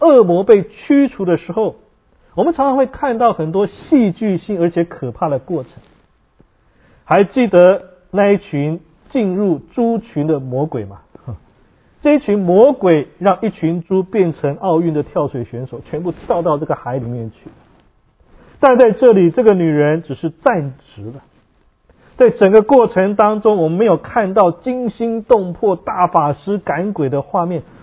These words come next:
我们只看见了耶稣基督的温柔。因为这个是那个女人在众人都不在乎她的那个环境当中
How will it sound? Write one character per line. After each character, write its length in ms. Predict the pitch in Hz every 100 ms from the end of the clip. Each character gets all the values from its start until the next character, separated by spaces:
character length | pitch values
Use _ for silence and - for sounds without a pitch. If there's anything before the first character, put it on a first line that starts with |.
| -
我 80 | 175
们 140 | 320 -
只 140 | 160
看 360 | - - 226 175
见 160 | 208
了 80 | 170 -
耶 240 | 190 190 190 -
稣 240 | 185 185 185 _
基 260 | - 175
督 220 | 170 170 160
的 240 | 139 110 _ _ _ _ _ _
温 260 | 160 165 139
柔。 100 | - - _ _ _ _ _ _ _ _ _ _ _ _ _ _ _ _ _ _ _
因 160 | - 254
为 140 | 226
这 120 | 190 208
个 140 | 180
是 160 | - 190
那 120 | 196
个 100 | 185
女 120 | 156
人 480 | 139 131 127 135 165 _ _ _ -
在 180 | 180
众 480 | 147 - 302 226 185
人 260 | 151 147 151
都 120 | 170
不 160 | 160 151
在 280 | - 170 147
乎 200 | 160 156
她 460 | - - 170 175
的 80 | 151
那 100 | 147
个 140 | 143
环 380 | 131 - 117 131
境 240 | 156 143 123
当 280 | 131 131
中 240 | 127 127